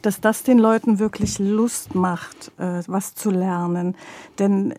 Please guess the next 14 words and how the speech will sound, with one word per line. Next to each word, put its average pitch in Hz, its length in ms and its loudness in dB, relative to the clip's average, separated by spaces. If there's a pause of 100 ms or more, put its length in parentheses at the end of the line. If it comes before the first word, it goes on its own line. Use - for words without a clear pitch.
(120)
ich - 200 -8
finde 269 240 8
überraschend, 202 920 -2 (100)
wie 202 400 -2
wenig 247 540 4
Energie 220 540 0
und 196 240 0
Zeit 277 420 -4
die 196 80 0
Leute 170 380 -4
in 180 120 -2
ihren 185 260 -2
Sex - 420 -10
investieren. 185 880 -6